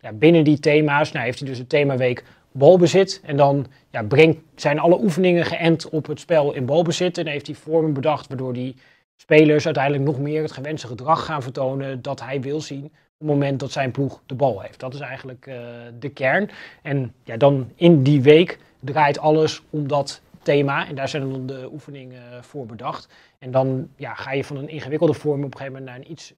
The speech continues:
simpelere vorm, eh, in de week. Zodat uiteindelijk die spelers daar wat, ja, meer vertrouwen in krijgen. Maar dat tegelijkertijd die spelers,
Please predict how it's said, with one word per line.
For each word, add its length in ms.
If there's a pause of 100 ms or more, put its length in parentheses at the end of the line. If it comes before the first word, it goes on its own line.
(140)
simpelere 520
vorm, 440 (180)
eh, 140
in 160
de 80
week. 260
Zodat 200
uiteindelijk 380
die 80
spelers 300
daar 200
wat, 220 (380)
ja, 160
meer 560
vertrouwen 580
in 100
krijgen. 320
Maar 120
dat 180
tegelijkertijd 600
die 80
spelers, 480